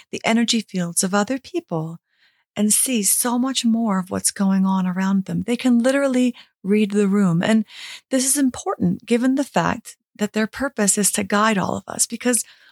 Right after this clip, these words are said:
when the projectors align into the energy of the world, they are here to heal the planet. They are here to, to do so much in empowering the rest of us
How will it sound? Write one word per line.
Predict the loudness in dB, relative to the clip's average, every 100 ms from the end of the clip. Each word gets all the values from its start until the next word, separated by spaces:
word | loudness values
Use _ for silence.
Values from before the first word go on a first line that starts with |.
| _
when | 2 4
the | 4
projectors | 2 0 2 0 0 0 2 2
align | 0 0 0 0 0 -2 -4 -6 _ _ 0
into | 2 2 2 -2
the | 0 0
energy | 2 0 0 -4 -4 -4 -6 _ _ _
of | 0 0 -2
the | -6
world, | -4 -2 0 -2 -6 -18 -20 -12 -2
they | 0 0
are | -2
here | -4 -4 -2
to | -2
heal | -4 -4 -2 -4
the | -8
planet. | -8 -6 -6 -8 -8
They | -4 -4
are | -4 -6
here | -6 -6 -2 0 -2 -6 _ _ -6
to, | -2 -2 -2 -6 -10 _
to | -6
do | -4 -2
so | 0 2 2 2
much | 2 2 0 -2
in | 0 0 0 -4 _ _ _ _
empowering | -4 -2 0 0 2 2
the | 2
rest | 2 2 2 -2
of | -4
us | -4 -2 -4 -4